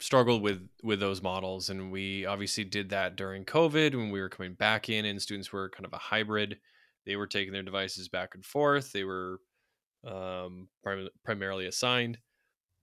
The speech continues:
We really had a lot of problems with that, um, and a lot of schools were losing devices, and we did not have the mechanisms to,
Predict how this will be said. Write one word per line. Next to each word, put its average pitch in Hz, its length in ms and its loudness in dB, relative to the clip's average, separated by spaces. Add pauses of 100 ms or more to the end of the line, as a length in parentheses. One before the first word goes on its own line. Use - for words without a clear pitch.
(180)
We 123 140 0
really 120 440 2
had 117 200 2
a 110 40 2
lot 104 200 0
of 98 60 -8
problems 107 320 0
with 120 100 -2
that, 123 220 -2 (120)
um, 98 380 -2
and 101 100 -4
a 98 40 0
lot 98 240 2
of 95 60 -2
schools 98 360 -4
were 98 140 -4
losing 98 420 -2
devices, 92 760 -4
and 95 400 -6 (920)
we 117 140 0
did 131 120 4
not 127 200 8
have 131 160 4
the 113 60 0
mechanisms 104 720 -4
to, 104 760 -4